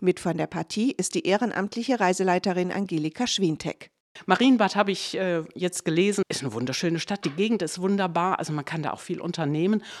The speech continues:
Speaker 2: Und das Tolle ist ja dran, dass man, wenn man, äh, dort ist, auch im Hotel Anwendungen haben kann, also gesundheitlicher Art.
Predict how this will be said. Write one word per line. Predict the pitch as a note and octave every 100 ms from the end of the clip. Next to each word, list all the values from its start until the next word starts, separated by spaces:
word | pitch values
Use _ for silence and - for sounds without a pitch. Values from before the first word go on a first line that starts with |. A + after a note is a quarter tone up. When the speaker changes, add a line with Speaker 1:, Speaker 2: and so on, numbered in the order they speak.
| -
Speaker 2:
Und | F3+
das | E3 -
Tolle | - D3 E3
ist | -
ja | A3
dran, | G3 G3+ A#3+
dass | A3+ -
man, | G#3+ G#3+
wenn | G3
man, | G3 F#3
äh, | - F#3 F3
dort | F3+ F3+
ist, | - F3
auch | - -
im | F3+ E3
Hotel | D#3 - D#3 D3
Anwendungen | - D4 A3 E3+ D3+ D3 C3+ C#3
haben | C#3 C#3+
kann, | D3 C#3+
also | D#3 E3+
gesundheitlicher | F3+ G#3+ G#3 C#3 D3 D3 A#2+
Art. | C#3 C#3